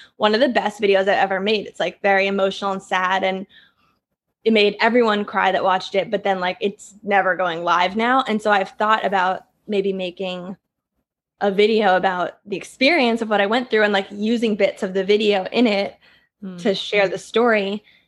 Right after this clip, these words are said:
Speaker 1: But, like, I do have an element of fear of, like, you never know, like, if someone is stable, like, as a human, or even with her dad, like,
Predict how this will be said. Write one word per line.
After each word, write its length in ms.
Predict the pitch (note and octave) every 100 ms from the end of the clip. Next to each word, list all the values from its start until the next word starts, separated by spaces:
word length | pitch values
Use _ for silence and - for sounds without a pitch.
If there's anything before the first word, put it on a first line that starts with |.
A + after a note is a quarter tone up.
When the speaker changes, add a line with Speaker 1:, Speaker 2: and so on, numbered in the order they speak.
| _ -
Speaker 1:
But, 140 | A3
like, 160 | A3 G#3+
I 120 | G#3
do 220 | G3+ A#3
have 160 | A#3+ A3+
an 80 | G#3+
element 440 | G3+ G3+ G3+ G3+
of 160 | - F#3 _
fear 500 | A3+ A#3 F#3+ F#3+ G3+ -
of, 180 | G#3 F#3+
like, 420 | F#3+ F#3 F3+ - _ _ _ _ _ _
you 180 | A#3 B3+
never 320 | E4 G4 A4
know, 540 | A3+ G3+ G#3 G#3+ G3
like, 460 | F#3+ F#3 F3+ - - _ _ _ _ _ _ _ _ _ _ _ _ _ _ _ _ - - - -
if 160 | A3
someone 420 | - G3+ G3+ G3
is 680 | F#3+ F#3 F3+ - - - - _ _ _ _ _ _
stable, 920 | - - A3 A#3+ A3+ A3+ A3 G#3 G#3
like, 200 | F#3+ F#3+
as 160 | G3 F#3+
a 40 |
human, 540 | G3 D4+ C#4+ C#4 B3+
or 340 | A#3 G#3+ G#3 G3+ - _ -
even 220 | C4 D4+
with 140 | C#4
her 180 | B3+ A#3
dad, 500 | G3+ G3+ G#3+ A3 F#3+
like, 280 | G3 F#3